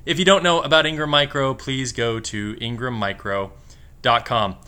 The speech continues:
All right, this week I want to talk to you about something I like to call the marketing angle.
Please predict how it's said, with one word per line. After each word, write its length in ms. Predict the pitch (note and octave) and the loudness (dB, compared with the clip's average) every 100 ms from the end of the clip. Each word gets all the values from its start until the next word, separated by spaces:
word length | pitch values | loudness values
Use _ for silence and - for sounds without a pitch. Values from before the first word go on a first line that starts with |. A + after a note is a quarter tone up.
| - - - | -20 -20 0
All 120 | D#3 G3+ | 6 8
right, 320 | F#3 C#3+ A#2 C#3 | 8 6 0 -2
this 300 | E3 B3 - | 2 2 2
week 240 | G3 F#3+ | 0 4
I 20 | |
want 260 | F3+ F3 D#3+ | 4 4 2
to 60 | D#3 | 4
talk 220 | D3 C#3+ | 4 2
to 80 | C#3 | 2
you 20 | |
about 220 | C3 B2+ | 2 2
something 500 | C3+ A#2 B2 A#2+ A#2 - - - - | -2 -2 -4 -4 -8 -14 -20 -20 -2
I 100 | D3 | 2
like 200 | D3 C#3+ | 4 4
to 80 | - | 2
call 180 | D#3 D3+ | 2 2
the 80 | D#3+ | 6
marketing 480 | E3 E3+ D#3+ C#3 | 4 6 2 2
angle. 540 | C3 B2+ A#2+ G#2+ F#2 | 0 0 0 -2 -4